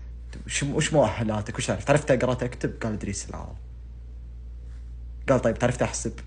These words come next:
قال: "لا، هذا سؤالك حسبت حسابه، بس إني ما أعرف أحسب." قال: "حلو. ولا تعرف دي، ولا، ولا عندك أي صنعة؟"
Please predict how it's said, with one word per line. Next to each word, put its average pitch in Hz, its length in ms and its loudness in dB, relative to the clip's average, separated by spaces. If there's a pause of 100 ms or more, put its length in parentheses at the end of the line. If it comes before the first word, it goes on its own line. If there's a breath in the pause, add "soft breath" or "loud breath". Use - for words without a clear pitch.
(240)
قال: 98 120 -4
"لا، 92 100 -6 (200)
هذا 104 200 -2
سؤالك 107 380 2
حسبت 107 300 -4
حسابه، - 360 -6 (480)
بس 98 220 -6
إني 104 140 2
ما 95 100 0
أعرف - 220 -6
أحسب." - 240 -10 (960)
قال: 101 220 -2
"حلو. - 340 -8 (120)
ولا 143 180 12
تعرف 120 360 2
دي، 117 120 2
ولا، 156 260 8 (260 loud breath)
ولا 143 180 12
عندك 135 280 6
أي 123 80 6
صنعة؟" 101 400 0